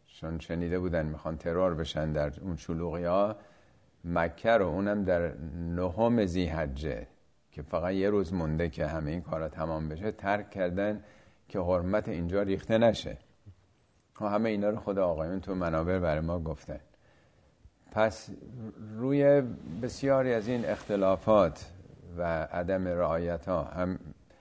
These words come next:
این امنیت دستخوش، اه، به هر حال فقدان می‌شه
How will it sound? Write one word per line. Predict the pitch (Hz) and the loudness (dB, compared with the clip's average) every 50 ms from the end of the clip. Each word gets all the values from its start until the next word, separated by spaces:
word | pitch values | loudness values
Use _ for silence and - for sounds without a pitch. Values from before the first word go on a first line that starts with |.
| _ _ _ - - _ | _ _ _ -20 -16 _
این | - 95 95 - | -4 -2 -2 0
امنیت | - 90 87 82 80 85 82 85 92 98 95 - - - - | 0 -2 -2 -2 -2 -2 0 0 0 0 0 -4 -10 -6 -4
دستخوش، | 95 92 90 - - - - 104 98 90 - - | -2 -2 -2 -6 -10 -10 -6 -6 -6 -6 -6 -6
اه، | 95 95 90 90 85 82 - - - - - - - _ _ - - 78 78 76 73 73 71 71 71 71 - - - - - - - - _ _ - | -4 -2 -2 -2 -4 -6 -12 -20 -20 -20 -20 -20 -20 _ _ -14 -8 -6 -4 -4 -2 -4 -4 -6 -6 -10 -14 -20 -20 -20 -20 -20 -20 -20 _ _ -4
به | 80 | -4
هر | 78 76 | -2 -2
حال | 71 76 82 82 80 76 - - _ - - | -4 -2 -2 -2 -2 -2 -6 -14 _ -6 -4
فقدان | 90 85 85 85 85 80 82 85 | -4 -4 -2 0 0 0 0 -2
می‌شه | 80 80 85 80 - - 98 98 95 95 90 | -4 -6 -8 -8 -8 -6 -4 -4 -4 -4 -6